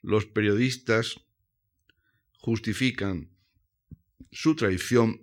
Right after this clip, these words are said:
de varias maneras según sus temperamentos. Los más pomposos hablan de libertad de expresión y dicen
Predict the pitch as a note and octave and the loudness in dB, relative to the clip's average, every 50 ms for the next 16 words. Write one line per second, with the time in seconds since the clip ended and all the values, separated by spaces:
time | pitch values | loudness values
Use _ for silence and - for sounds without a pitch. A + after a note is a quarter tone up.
0 | _ - F#2+ G2+ G2+ A2+ B2 B2+ B2 A2+ G#2+ G2+ F#2+ G2+ A2 A2 G#2 F#2 F#2 G2 | _ -6 -4 0 2 4 4 4 4 2 2 0 0 2 2 2 2 2 0 -2
1 | - - - - _ _ _ _ _ _ _ _ _ _ _ _ _ _ _ _ | -4 -6 -8 -12 _ _ _ _ _ _ _ _ _ _ _ _ _ _ _ _
2 | _ _ _ - - - A2 G#2 G#2+ B2 B2+ B2+ - - A#2 G#2 - - G2 F#2+ | _ _ _ -8 -2 0 2 4 6 4 4 4 2 -2 -4 -6 -4 -2 -2 -2
3 | E2+ F2+ E2 D#2+ D#2+ D#2+ E2 E2+ - - - - - - _ _ _ _ _ _ | -2 -4 -6 -6 -6 -8 -12 -14 -16 -20 -20 -20 -20 -20 _ _ _ _ _ _
4 | _ - - _ - _ _ _ _ _ _ - G#2 G#2 G2+ F#2 F2+ G#2+ A#2 A2+ | _ -20 -20 _ -20 _ _ _ _ _ _ -6 -2 -2 -2 0 2 2 2 2
5 | G#2+ - - E2+ E2+ E2 E2 - - B2+ B2 - - - C#2+ - - - - - | 2 -2 -4 -6 -6 -6 -6 -4 -2 -2 -2 -2 -4 -6 -6 -6 -8 -14 -20 -20
6 | _ _ _ _ _ _ _ _ _ _ _ _ _ _ _ _ _ _ _ _ | _ _ _ _ _ _ _ _ _ _ _ _ _ _ _ _ _ _ _ _
7 | _ _ - - - - _ _ _ _ - G2 G2 F#2 F2+ G2+ G2 G2+ G#2 G#2 | _ _ -20 -20 -20 -20 _ _ _ _ -4 -2 -2 0 0 0 0 0 0 0
8 | - - - _ _ - F2+ E2+ F2+ E2+ E2+ E2+ E2+ E2+ D#2+ D#2 - F#2 F2 F#2 | -2 -6 -12 _ _ -12 -8 -6 -4 -4 -4 -4 -4 -6 -8 -10 -10 -8 -8 -8
9 | F2 - - _ - D#2+ - - D#2+ D#2+ D#2+ - - _ _ _ _ _ _ _ | -8 -10 -12 _ -10 -10 -8 -8 -8 -10 -14 -18 -20 _ _ _ _ _ _ _
10 | _ _ - - _ _ - - _ _ _ _ - G2+ G2+ G2 G#2 A#2+ B2 - | _ _ -20 -20 _ _ -20 -20 _ _ _ _ -6 -2 0 2 4 4 4 4
11 | - - G#2 G#2 G#2+ - - _ _ | 2 -2 -2 -2 -4 -4 -8 _ _